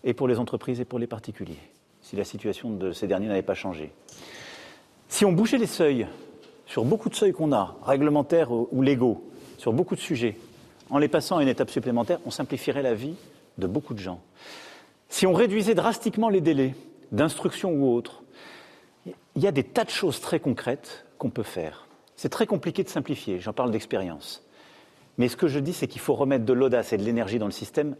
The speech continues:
maintenant. Et c'est pas impossible de le faire. Et j'ai un très bon exemple pour ça, c'est les Jeux Olympiques et Paralympiques. On nous dit, ce qui est vrai,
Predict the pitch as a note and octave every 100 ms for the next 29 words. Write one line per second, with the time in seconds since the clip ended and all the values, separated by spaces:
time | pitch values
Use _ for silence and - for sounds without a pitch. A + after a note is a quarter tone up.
0 | - G2 G2+ F2+ D#2 - _ _ _ _
1 | - - - - - - _ _ _ _
2 | D3 - A#3 C4+ C#4 A#3 C3+ - A2+ G2+
3 | E2+ - F#2 F2 - - _ _ _ _
4 | _ _ - A#2 A3 - A3 G#3+ F#3+ C3+
5 | D3+ B2 A#2+ - F3+ A#3+ - - - -
6 | - - - D3 C#3 C3+ F#3 D#3+ C3 D#3+
7 | D#3+ C3+ A2+ G#2 F2 E2 - - _ _
8 | _ _ _ _ _ _ _ - - _
9 | _ D#3 E3 D3+ G#3+ A#3 - E4+ C#4 B3
10 | G#3+